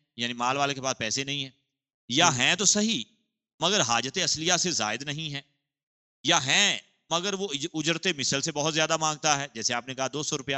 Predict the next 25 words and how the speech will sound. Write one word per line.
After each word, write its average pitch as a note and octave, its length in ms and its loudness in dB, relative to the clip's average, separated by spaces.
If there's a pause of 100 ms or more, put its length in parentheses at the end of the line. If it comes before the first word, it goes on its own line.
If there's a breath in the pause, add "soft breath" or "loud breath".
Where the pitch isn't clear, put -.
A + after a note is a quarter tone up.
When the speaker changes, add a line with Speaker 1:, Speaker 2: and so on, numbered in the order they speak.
Speaker 1:
مانگتا B2+ 300 -6
ہے، A2+ 60 -8
حالانکہ A#2+ 480 -4
اجرت A#2 280 -6
مثل B2+ 300 -6
سو D#3 200 0
روپیہ D#3 160 -2
بنتی C3+ 380 -6
ہے، B2+ 60 -10
Speaker 2:
ہوں۔ - 840 -4
Speaker 1:
تو G3+ 100 4
اجیر G3+ 420 6
کرنا F#3+ 280 2
ضروری E3 380 0
نہیں، E3 460 -4
یوں C#3 280 -4
ہی D#3+ 160 0
پڑے۔ G#2+ 480 -2 (1600)
مسئلہ F3+ 480 2 (1300)
ستاون، A2+ 400 2 (960)
کوئی G#3 160 4
شخص A3 280 2
قید E3+ 260 4
میں D#3+ 140 -4
ہے G2+ 180 -10